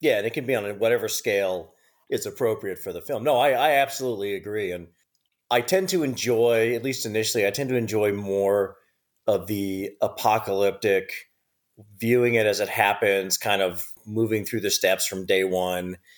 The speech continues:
I tend to find that I'm gravitated more towards those type of films and novels than I am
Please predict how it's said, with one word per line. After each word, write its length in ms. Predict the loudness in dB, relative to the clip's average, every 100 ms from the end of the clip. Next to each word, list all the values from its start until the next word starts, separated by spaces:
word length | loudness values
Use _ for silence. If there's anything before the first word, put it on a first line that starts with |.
| _ _
I 60 | -4
tend 280 | 0 0 0
to 60 |
find 360 | 0 0 2 2
that 80 | 0
I'm 140 | 0
gravitated 640 | 0 2 2 0 -2 -4
more 360 | -6 -2 0 0
towards 320 | -2 -4 -4
those 240 | -2 -2 0
type 260 | 0 0
of 140 | -4 -2
films 260 | 0 0
and 100 | 0
novels 440 | 2 2 2 0 0
than 160 | 0
I 60 | 2
am 400 | 2 2 0